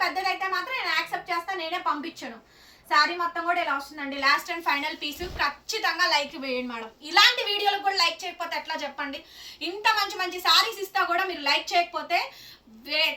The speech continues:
టైమ్ వేస్ట్ అండి. మీకు టైమ్ వేస్ట్, నాకు టైమ్ వేస్ట్. అంతకన్నా చూడకపోవడమే very much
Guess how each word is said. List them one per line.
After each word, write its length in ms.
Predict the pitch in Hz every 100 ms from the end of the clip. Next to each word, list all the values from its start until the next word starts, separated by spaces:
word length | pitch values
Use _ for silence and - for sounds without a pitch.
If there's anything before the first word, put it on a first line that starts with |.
| 339
టైమ్ 220 | 427 494
వేస్ట్ 240 | 427 381 320
అండి. 140 | 277 277
మీకు 180 | 370 440 415
టైమ్ 200 | 392 392
వేస్ట్, 200 | 403 480 427
నాకు 200 | 359 392 370
టైమ్ 180 | 311 269
వేస్ట్. 180 | 269 - 269 285
అంతకన్నా 340 | 349 370 427 381
చూడకపోవడమే 640 | 370 427 427 392 415 403 302
very 160 | 359 381
much 140 | 349